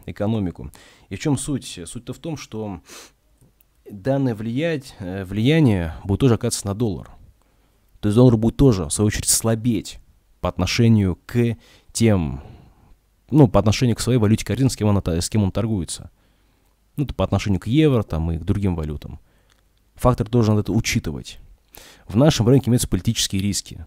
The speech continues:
санкции и прочее. И плюс ещё нефть по тридцать восемь долларов тоже негативно влияет, потому что у нас в государственном бю-, бюджете просто дыра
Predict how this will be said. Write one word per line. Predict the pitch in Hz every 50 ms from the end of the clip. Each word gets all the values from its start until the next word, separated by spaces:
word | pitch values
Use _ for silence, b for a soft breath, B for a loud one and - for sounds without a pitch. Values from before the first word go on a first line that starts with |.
| _ _
санкции | - - - 110 120 131 123 104 - - 90
и | 87
прочее. | - - 107 90 - - 82 95
И | 101
плюс | - 135 143 -
ещё | - - 101
нефть | 101 120 123 110 -
по | - - 92
тридцать | - - 113 107 - - -
восемь | 90 95 101 110 104 - 98 92
долларов | 107 139 147 139 107 -
тоже | - 104 117 110 107
негативно | 101 90 90 87 - 107 98 87
влияет, | 85 90 92 110 110 87 76
потому | - - - 85 90 95 98
что | 90 - 87
у |
нас | 92 92
в | 92 87
государственном | 87 87 - - 104 101 92 - - 98 92 85 71 65 73
бю-, | 80 95 90
бюджете | 87 92 95 104 - 143 135 -
просто | - - 101 - 101
дыра | 95 87 - 98 107 131 135 113 87 78 71